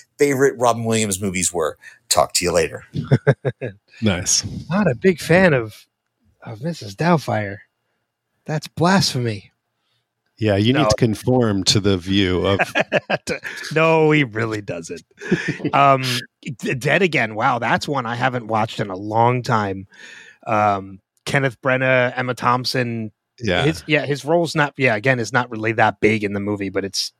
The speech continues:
Speaker 2: Mm-hmm.
Speaker 3: again, it's just, yeah, it's such a great movie.
Speaker 2: It's a good movie.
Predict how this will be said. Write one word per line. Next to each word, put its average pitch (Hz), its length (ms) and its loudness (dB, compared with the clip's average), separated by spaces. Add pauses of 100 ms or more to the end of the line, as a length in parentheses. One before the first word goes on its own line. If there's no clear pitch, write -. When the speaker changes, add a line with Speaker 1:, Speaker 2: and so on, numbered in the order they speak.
(120)
Speaker 2:
Mm-hmm. 90 300 -8 (580)
Speaker 3:
again, 98 320 -8
it's - 140 -12
just, - 240 -8 (300)
yeah, - 180 2
it's - 100 0
such 147 200 4
a 92 40 -6
great 95 260 6
movie. 92 280 2 (200)
Speaker 2:
It's - 100 -10
a - 20 -20
good 87 140 4
movie. 87 300 -2